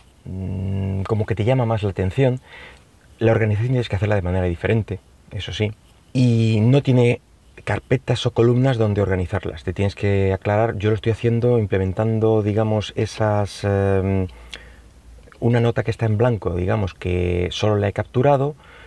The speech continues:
Eh, cuando ya la proceso y miro a ver si la voy a realizar hoy o la dejo para más tarde o lo que sea,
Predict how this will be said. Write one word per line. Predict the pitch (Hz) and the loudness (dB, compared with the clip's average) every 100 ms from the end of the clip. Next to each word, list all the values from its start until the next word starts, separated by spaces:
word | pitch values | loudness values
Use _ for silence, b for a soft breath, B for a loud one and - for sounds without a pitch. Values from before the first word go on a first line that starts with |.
| B _ - - | B _ -20 -2
Eh, | 113 107 107 101 | 0 2 0 -2
cuando | - 107 98 95 | -2 0 0 -2
ya | 92 110 | 0 0
la | 113 | 0
proceso | - - 101 131 131 - 95 | -2 -6 -2 -2 -2 -2 -2
y | 90 | 0
miro | 101 107 | 0 2
a | 107 | 2
ver | 120 104 | 2 0
si | - 90 | -6 -4
la | 90 | -2
voy | 90 95 | -2 -2
a | 98 | -2
realizar | 92 95 92 98 113 | -2 -2 -2 -2 0
hoy | 131 127 127 123 B - | 2 2 0 -4 B -6
o | 95 | -2
la | 95 | -2
dejo | 95 92 | -2 -4
para | 95 | -6
más | 95 95 - | -6 -8 -2
tarde | 127 120 110 | 0 2 0
o | |
lo | 104 | -2
que | 95 | -2
sea, | 120 | -4